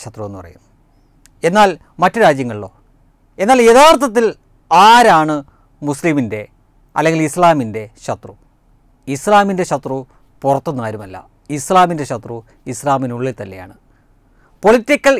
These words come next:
ഇസ്ലാമിൻ്റെ തീവ്ര രൂപങ്ങളായിട്ടുള്ള ചില സംഘടനകളാണ് ഇസ്ലാമിൻ്റെ യഥാർത്ഥ ശത്രുക്കൾ. അവർ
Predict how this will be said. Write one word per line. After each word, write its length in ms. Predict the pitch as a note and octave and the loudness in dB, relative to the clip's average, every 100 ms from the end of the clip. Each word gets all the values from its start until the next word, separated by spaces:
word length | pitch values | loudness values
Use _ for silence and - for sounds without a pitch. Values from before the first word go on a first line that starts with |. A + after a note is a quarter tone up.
| E3+ F#3+ | -2 0
ഇസ്ലാമിൻ്റെ 580 | G#3+ A#3+ A3+ G#3 A3+ - _ _ _ _ _ - | 4 4 4 0 -2 -2 _ _ _ _ _ -2
തീവ്ര 340 | A3+ C#4+ D4+ C#4+ A3 | 4 4 6 6 6
രൂപങ്ങളായിട്ടുള്ള 840 | A3+ A3+ G#3+ G#3 G3 F#3+ E3+ F#3+ F#3 | 4 2 2 4 4 2 0 0 2
ചില 100 | F3+ F3 - - | 0 0 -2 -4
സംഘടനകളാണ് 600 | E3 F#3+ F#3 D3 A#2+ B2 - _ _ _ _ C#3 | -2 0 0 0 -2 -6 -16 _ _ _ _ -8
ഇസ്ലാമിൻ്റെ 440 | D#3+ D#3 C#3 B2 A#2+ _ _ - | -2 0 -2 -6 -10 _ _ -8
യഥാർത്ഥ 400 | B2+ D3 D#3+ C#3+ D3+ - - | -2 0 0 -2 -8 -12 -18
ശത്രുക്കൾ. 380 | A#2 G#2 F#2+ - _ - | -16 -16 -20 -20 _ -2
അവർ 160 | F3+ | 2